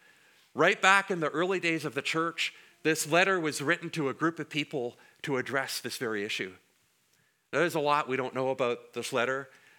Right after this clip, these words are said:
Uh, contrary to Jeopardy, we don't know who wrote it. I don't know if you saw in Jeopardy, the question, uh, came up, and the right answer that Jeopardy gave was, "Paul wrote it." Well, we don't know. It's, I'm not gonna get in a fight with you about this.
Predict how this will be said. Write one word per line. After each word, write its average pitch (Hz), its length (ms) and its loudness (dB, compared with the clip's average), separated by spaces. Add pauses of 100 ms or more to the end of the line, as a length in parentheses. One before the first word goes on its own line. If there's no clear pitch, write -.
(100)
Uh, 101 240 0 (260)
contrary 143 480 4
to 104 300 -2 (220)
Jeopardy, 147 560 2 (640)
we 135 100 4
don't 156 220 2
know 139 160 4
who 147 120 0
wrote 135 260 2
it. 147 180 -4 (200)
I - 100 0
don't 127 100 2
know 131 60 2
if - 80 -6
you 135 80 -2
saw 135 340 4
in 120 100 0
Jeopardy, 143 460 2
the 127 100 -2
question, 131 500 -2 (460)
uh, 120 140 4
came 147 280 2
up, 147 240 4 (160)
and 117 300 0
the 113 340 2
right 135 220 2
answer 143 320 0
that 123 140 -4
Jeopardy 135 340 0
gave 127 340 0
was, 117 220 -2
"Paul 156 320 2
wrote 135 240 0
it." 151 100 -4
Well, 156 140 0
we 175 140 0
don't 175 260 -2
know. 165 320 2 (420)
It's, 143 300 4
I'm 143 140 4
not 165 160 4
gonna 151 140 4
get 147 140 0
in 143 60 -4
a 135 60 0
fight 151 220 2
with 143 120 -4
you 139 100 2
about 135 260 0
this. 139 280 0